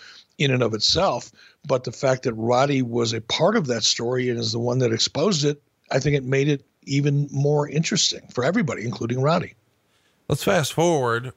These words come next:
Speaker 2: World War Three is six days later. This is World War Three, nineteen ninety-six, and Piper comes to the ring for a contract signing to face Hulk Hogan at Starcast, or Starcade, sorry, Force of Habit. Um,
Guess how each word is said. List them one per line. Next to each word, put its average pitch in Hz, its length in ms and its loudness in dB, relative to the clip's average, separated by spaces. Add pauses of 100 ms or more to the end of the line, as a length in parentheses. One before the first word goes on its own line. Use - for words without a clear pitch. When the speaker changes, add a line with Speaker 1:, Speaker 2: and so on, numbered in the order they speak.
Speaker 2:
World 151 300 0
War 151 200 2
Three 135 500 2
is - 160 -8
six - 320 -4
days 131 320 0
later. 117 520 -2 (160)
This 110 120 -8
is 104 120 -4
World 123 220 0
War 120 180 -2
Three, 113 240 -4
nineteen 117 420 -2
ninety-six, 110 800 -2
and 101 160 -2 (560)
Piper 160 320 0
comes 160 260 -2
to 139 100 -6
the 120 100 0
ring 139 320 2
for 123 120 -4
a 107 60 2
contract 143 640 -2
signing 101 340 -2
to 101 60 -6
face 127 300 -2
Hulk 127 260 0
Hogan 113 500 -2 (640)
at 113 140 0
Starcast, 120 1000 -2
or 95 160 -4 (140)
Starcade, 107 640 -2
sorry, 95 340 -2
Force 117 320 -6
of 104 60 -4
Habit. 104 400 -2 (500)
Um, 120 640 -2